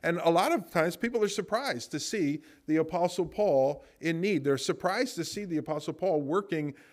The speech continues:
a nine-to-five. But Paul wasn't above that at all. He was willing to do it if it meant the, the gospel would be advanced. And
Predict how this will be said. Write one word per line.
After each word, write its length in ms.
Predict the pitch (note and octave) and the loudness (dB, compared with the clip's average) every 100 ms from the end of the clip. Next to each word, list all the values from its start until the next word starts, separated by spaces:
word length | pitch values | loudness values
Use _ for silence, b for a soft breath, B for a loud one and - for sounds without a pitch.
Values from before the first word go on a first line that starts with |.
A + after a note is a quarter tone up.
| B | B
a 100 | C3+ | -4
nine-to-five. 920 | D3 D3+ D#3+ E3 D#3 - C#3+ B2+ F#2+ _ _ _ _ _ _ _ _ _ _ _ | -2 -2 -2 -4 -4 -4 -6 -6 -10 _ _ _ _ _ _ _ _ _ _ _
But 140 | C3+ B2+ | -10 -2
Paul 180 | E3 D#3+ | 0 0
wasn't 300 | E3+ D#3+ C#3+ | 0 -2 0
above 300 | C#3 C#3 B2 | 0 0 0
that 280 | A2 G2 - | -2 -4 -6
at 100 | - | 0
all. 400 | B2 D3 - - _ _ _ _ _ - | 4 2 0 -12 _ _ _ _ _ -6
He 100 | A#2+ | -4
was 160 | A#2+ | -2
willing 280 | C#3+ F#3 G3+ | 0 2 2
to 80 | F3+ | 4
do 180 | F3 D3 | 4 4
it 80 | |
if 140 | B2+ D3 | 2 -2
it 60 | |
meant 200 | C3+ C3+ | -2 -2
the, 260 | C3+ A#2+ G#2+ A#2 | -2 -4 -6 -6
the 100 | B2 | -4
gospel 440 | B2+ C3+ - C#3 | -2 -2 -4 -6
would 180 | B2 A#2+ | -4 -4
be 140 | A#2+ | -4
advanced. 680 | A#2 A2 G#2+ G2 - - - _ _ _ _ _ _ _ _ _ _ _ _ _ _ _ _ _ _ _ _ _ _ _ _ _ _ _ - B B B B | -4 -4 -8 -10 -12 -14 -16 _ _ _ _ _ _ _ _ _ _ _ _ _ _ _ _ _ _ _ _ _ _ _ _ _ _ _ -20 B B B B
And 380 | D3 C#3 C#3 | -2 0 -2